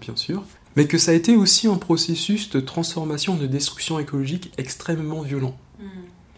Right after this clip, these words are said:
Speaker 1: Et ce que je propose, c'est de penser ces deux dimensions en même temps. Et plutôt que de faire une énumération de différents aspects, bon, il y a la colonisation, il y a la domination politique, il y a les impacts environnementaux, non, de voir comment cela participe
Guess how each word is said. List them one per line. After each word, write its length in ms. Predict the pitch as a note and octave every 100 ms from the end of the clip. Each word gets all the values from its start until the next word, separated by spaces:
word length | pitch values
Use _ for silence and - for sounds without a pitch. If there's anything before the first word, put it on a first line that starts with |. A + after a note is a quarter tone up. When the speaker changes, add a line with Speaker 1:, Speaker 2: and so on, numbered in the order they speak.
| _
Speaker 1:
Et 160 | C3+ C#3
ce 120 | C3+ -
que 140 | F3
je 40 | F3
propose, 320 | F3 A#3+ A3+
c'est 100 | -
de 40 |
penser 540 | D3 D3+ D3+ F#3 G3 G3+
ces 260 | - - D3
deux 440 | B2+ F3 F#3 F#3+ - - -
dimensions 720 | C#3 D3 C#3 - - E3+ F#3 - -
en 80 | C#3
même 180 | C#3+
temps. 240 | C3+ C3 C3 _ _
Et 80 | E3
plutôt 420 | E3 - A#3+ C4
que 140 | B3 F3+
de 120 | E3
faire 640 | E3 - F3+ E3 C#3 - _
une 180 | D3 C#3 -
énumération 880 | E3+ F3 E3+ D#3+ D3+ - E3+ D#3+ D#3 - _ _ -
de 80 |
différents 540 | B2+ C3 - C3+ C3 B2
aspects, 240 | A#2 -
bon, 140 | E3 C3
il 40 |
y 20 |
a 40 | B2
la 100 | C3
colonisation, 840 | B2+ B2+ B2 B2 D3 D#3 E3+ F3
il 60 | D#3+
y 40 |
a 40 | C3
la 60 |
domination 340 | B2+ B2+ B2+ C3
politique, 680 | B2+ A#2+ - E3 E3+ E3+ -
il 20 |
y 20 |
a 40 | B2+
les 160 | B2
impacts 340 | C3 C3 B2+ C3
environnementaux, 540 | B2 A#2+ B2+ E3 A3+ - - - - -
non, 120 | D#3+
de 80 | D3
voir 260 | C#3+ G3+ G3+
comment 400 | D#3+ F3+ A3+ A3+
cela 380 | - - D#3+
participe 600 | F3 D#3+ - - G3 G3+